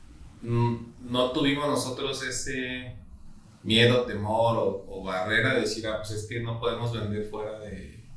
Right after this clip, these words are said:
Jalisco, ¿no? O, no, va a ser Querétaro, no. O va a ser California, menos, ¿no? O sea, creo que esa parte es de alguna manera siempre estar preparados para cuando una oportunidad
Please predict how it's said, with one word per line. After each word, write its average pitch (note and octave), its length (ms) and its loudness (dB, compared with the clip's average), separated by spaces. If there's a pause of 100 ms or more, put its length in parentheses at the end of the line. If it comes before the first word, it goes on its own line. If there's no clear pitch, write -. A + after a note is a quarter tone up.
(420)
Jalisco, F#2+ 420 -2 (480)
¿no? F#2 80 -10
O, - 800 -6
no, G#2+ 80 -4
va A#2 400 4
a - 20 -2
ser A#2+ 200 -2
Querétaro, A2+ 520 -2
no. G2+ 260 -6 (640)
O F#2 220 -4
va G2+ 100 6
a G2+ 40 4
ser G#2+ 300 2
California, G#2+ 680 -4
menos, G2+ 500 -2
¿no? - 220 -2
O - 40 -4
sea, - 380 -6 (720)
creo A2+ 180 0
que B2 100 2
esa A#2+ 240 4
parte B2 380 0
es B2 100 -4
de B2+ 120 0
alguna A#2 200 0
manera B2 420 -2
siempre A#2+ 720 -2 (520)
estar - 320 6
preparados A#2+ 500 4
para - 280 -4
cuando G#2 220 -4
una A#2 100 2
oportunidad A2+ 840 -2